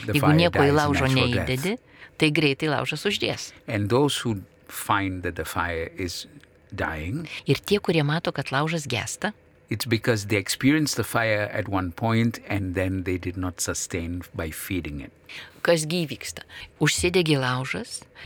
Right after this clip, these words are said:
Speaker 2: ir negali išlaikyti degimo, todėl kad neįdedi malkų.
Speaker 1: So how do you feed the fire then?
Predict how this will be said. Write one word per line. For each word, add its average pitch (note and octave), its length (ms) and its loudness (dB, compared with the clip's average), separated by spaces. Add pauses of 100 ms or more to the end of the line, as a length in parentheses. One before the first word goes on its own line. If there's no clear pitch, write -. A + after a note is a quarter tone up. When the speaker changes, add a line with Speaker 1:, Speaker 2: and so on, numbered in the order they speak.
(100)
Speaker 2:
ir D3+ 280 6 (280)
negali D#3 460 4
išlaikyti C#3+ 800 2 (160)
degimo, C#3 480 4
todėl D3 560 -2
kad E3 160 0 (120)
neįdedi D3+ 680 4
malkų. G#3+ 460 0 (260)
Speaker 1:
So - 160 0
how G#2+ 160 2
do G#2 80 2
you G#2+ 80 4
feed C3+ 240 -2
the G#2 80 -4
fire B2 320 0
then? D#2+ 240 -8